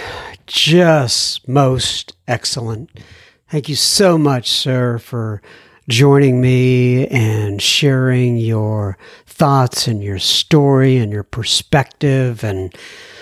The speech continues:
w-, with, with the Sober Speak audience. I, I so much appreciate it, and I'll look forward to having you on, uh, again in the near future.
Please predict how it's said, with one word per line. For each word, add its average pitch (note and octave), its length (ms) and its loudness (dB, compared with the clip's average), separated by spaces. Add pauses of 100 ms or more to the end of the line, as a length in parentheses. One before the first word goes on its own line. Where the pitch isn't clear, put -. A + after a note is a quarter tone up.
(1160)
w-, - 280 2
with, E3 460 4
with D#3+ 260 4
the C#3 120 4
Sober C3+ 300 2
Speak C#3 280 -2
audience. A#2+ 420 0
I, C#3 240 0 (140)
I C#3 80 0
so D#3+ 320 2
much C3 240 -2
appreciate A2 560 -4
it, B2 140 -6
and C3+ 100 4
I'll C3 160 4
look A#2+ 160 0
forward A#2 320 0
to A2+ 60 2
having G#2+ 380 0
you G#2+ 180 2
on, G2+ 360 0 (400)
uh, G#2+ 320 0
again G#2+ 640 2
in A#2 280 2
the G2+ 80 2
near F#2+ 300 0
future. F#2 640 -6